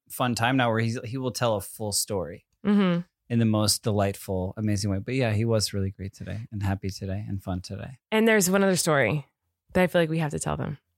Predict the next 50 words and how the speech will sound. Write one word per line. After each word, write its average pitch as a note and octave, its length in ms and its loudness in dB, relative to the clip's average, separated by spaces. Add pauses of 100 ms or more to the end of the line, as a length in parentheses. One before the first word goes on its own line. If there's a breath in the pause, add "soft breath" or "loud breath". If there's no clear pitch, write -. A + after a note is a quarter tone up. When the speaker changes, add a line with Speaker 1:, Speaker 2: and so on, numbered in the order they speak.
(760)
Speaker 2:
And G3+ 100 4
you G#3+ 60 6
might A#3 200 4
say A3+ 160 4
no. D#3 320 2 (280)
So F3+ 260 2
you G3+ 180 2
might A#3 200 2
get A#3+ 140 0
cut A3+ 140 4
off G3 200 2
right F#3 220 4
here E3+ 540 2
and E3+ 120 -2
not D3 200 0
hear D3+ 140 0
the D3 100 -10
story C3+ 380 -2
if C#3 180 -6
Eric C#3 240 -2
says C#3+ 220 0
no. C#3 260 0
But C3+ 240 0
Speaker 1:
<clears throat> - 40 -10
No. C3+ 180 2 (1120 soft breath)
Speaker 2:
do F#3+ 80 0
you G#3 60 4
know G#3+ 80 6
what G3 80 4
it's F#3 80 -2
gonna F3+ 140 2
be? G#3 340 -4 (640)
Speaker 1:
No. A#2+ 240 -4 (340 loud breath)
Speaker 2:
So - 120 -2
it's F#3 80 0
one B3 100 4
more B3 140 2
Flynn F3+ 220 2
story, C#3+ 340 2
and D#3 100 2
then, D#3+ 200 0
uh, E3+ 120 -4 (100)
uh, D#3+ 220 2
then E3+ 140 2
we'll D#3+ 80 2
get, D#3 220 -4
uh, D#3 140 -2
we'll D#3+ 160 2
move D3 160 0
on. C3+ 140 -2